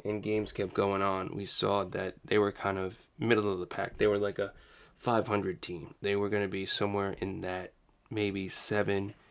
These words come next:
eight, nine, ten, maybe eleven range. And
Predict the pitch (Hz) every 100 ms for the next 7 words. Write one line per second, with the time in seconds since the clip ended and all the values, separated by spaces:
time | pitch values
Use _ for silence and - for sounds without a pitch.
0 | _ - _ 131 110 - _ 98 104 101
1 | - - - - - - - 113 110 104
2 | - 120 104 - 90 98 98 165 - -
3 | - - - 110 127 104 101 98